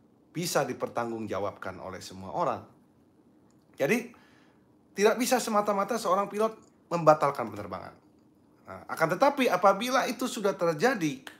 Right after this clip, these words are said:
maka pada umumnya nanti ditinjau lagi sebabnya apa. Tapi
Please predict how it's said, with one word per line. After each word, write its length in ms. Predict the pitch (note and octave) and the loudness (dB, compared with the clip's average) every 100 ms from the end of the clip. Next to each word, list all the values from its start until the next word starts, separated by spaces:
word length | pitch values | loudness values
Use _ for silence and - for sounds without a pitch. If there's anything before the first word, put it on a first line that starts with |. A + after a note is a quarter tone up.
| - | -18
maka 480 | A#2 B2 A#3+ B3 C4+ - _ - C5 - - _ _ | -12 -8 -4 -4 -6 -12 _ -6 -6 -6 -18 _ _
pada 440 | C3+ C3+ C3+ C#3 C#3 | 2 4 4 4 2
umumnya 480 | C3+ G2+ G2+ F#3+ G3 - - _ _ _ _ - | -2 -4 -2 -4 -6 -14 -20 _ _ _ _ -10
nanti 180 | B2+ | -8
ditinjau 400 | E3 D3 C3+ A#2 | -8 -8 -4 -2
lagi 320 | A2+ C#3 G#2 F#2+ | 0 -2 -8 -16
sebabnya 560 | - G2+ G2+ C3+ G2+ | -10 -8 -6 -8 -10
apa. 200 | - F#2+ | -12 -16
Tapi 340 | - G#2 D#3 | -12 -6 -6